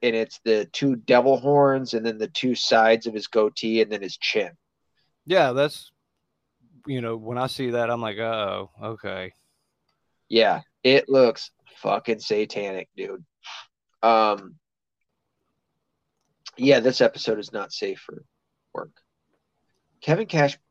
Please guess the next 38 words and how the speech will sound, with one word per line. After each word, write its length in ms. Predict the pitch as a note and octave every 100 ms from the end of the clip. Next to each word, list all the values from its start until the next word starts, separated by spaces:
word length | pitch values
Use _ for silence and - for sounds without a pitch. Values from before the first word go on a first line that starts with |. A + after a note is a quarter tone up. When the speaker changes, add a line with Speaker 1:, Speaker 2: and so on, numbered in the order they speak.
| _
Speaker 1:
says, 260 | - B2 A2
"Pride 400 | - - C#3+ E3
Night 260 | D3 C#3+ B2+
logo, 400 | A#2+ A#2 A#2 -
opt 280 | A2+ B2 -
out 260 | A2+ A2 -
from 340 | - G#2+ G2+ F2+
some 380 | - A#2+ A#2+
Tampa 260 | A#2+ A2+ -
Bay 160 | G#2+ G2+
Rays 280 | G2 G#2 -
players 380 | G#2 G2 G2+ -
won't 220 | G#2+ -
divide 420 | G#2 F#2+ F#2+ F2
team." 300 | - G2+ E2+ _ _
Well, 140 | A#2
no 160 | B2+ E3+
shit. 500 | D#3 - G#3 G3+ - - _ _ _ _
Nobody 300 | C#3+ F#3 F#3+ -
gives, 460 | D#3+ G#3+ F#3+ D#3 -
nobody 440 | D3+ A3 C#4+ D4
cares. 720 | A#3+ - A3+ A3 - - - - _ _ -
Speaker 2:
They're 140 | C#3+
like, 160 | C#3 C#3
Speaker 1:
Like 140 | D3+
Speaker 2:
Oh, 160 | F3 F#3+
well, 160 | F3
this 280 | E3 G3+ F#3 -
gay 320 | E3+ F3 G3
guy's 540 | E3 F3+ F3 F#3 F#3 -
playing 400 | E3 F3+ F3 E3+
in 200 | E3+ D#3+
the 240 | D3+ C#3 - _ _ D#3
N 240 | E3 D#3+
B 280 | D#3+ D3+ C#3+
A 220 | C#3 C#3+
or 260 | D3+ C#3 B2+
the, 300 | A#2 A2